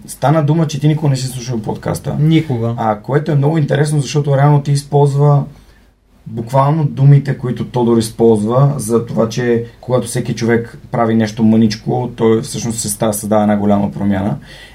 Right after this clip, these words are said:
Speaker 1: И другото, което, а, каза, аз дори не, малко така емоционално ми подейства, когато използва метафората за течението.
Speaker 2: Мгм.
Speaker 1: И когато аз започвах да правя подкаста, ам, казах, че, нали, това течение носи, нали, течението надолу, това не е нищо хубаво.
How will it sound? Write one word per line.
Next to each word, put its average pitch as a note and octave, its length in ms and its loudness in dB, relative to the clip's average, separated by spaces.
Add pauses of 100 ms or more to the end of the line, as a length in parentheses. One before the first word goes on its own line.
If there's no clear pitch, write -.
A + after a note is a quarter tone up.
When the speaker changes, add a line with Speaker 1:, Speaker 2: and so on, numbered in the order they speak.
Speaker 1:
И B2+ 140 2
другото, C#3 380 2
което, C3 460 0
а, A2+ 220 -6
каза, A#2+ 380 0
аз A2+ 220 2
дори A#2 560 0 (260)
не, A2+ 180 -2
малко A2 280 2
така - 160 -4
емоционално A2+ 500 0
ми A2+ 120 0
подейства, A2+ 420 0
когато A#2+ 420 -2
използва A#2 380 -2
метафората A2 580 0
за G2+ 160 -4
течението. A2 580 0 (120)
Speaker 2:
Мгм. D3+ 280 0 (320)
Speaker 1:
И A2 480 2
когато A#2 260 -2
аз A#2 120 0
започвах A#2 440 -2
да G#2 120 -2
правя A2 240 0
подкаста, G#2 520 -4 (240)
ам, G2+ 360 -2 (720)
казах, A2+ 300 -2
че, A2+ 200 0
нали, G#2+ 260 2
това A#2 180 0
течение A2+ 300 0
носи, A2+ 360 -2 (120)
нали, G#2+ 360 -4 (280)
течението B2+ 520 -2
надолу, A#2 460 0
това A#2+ 220 -4
не B2 140 -2
е B2+ 40 0
нищо A#2 300 -4
хубаво. A#2 460 -2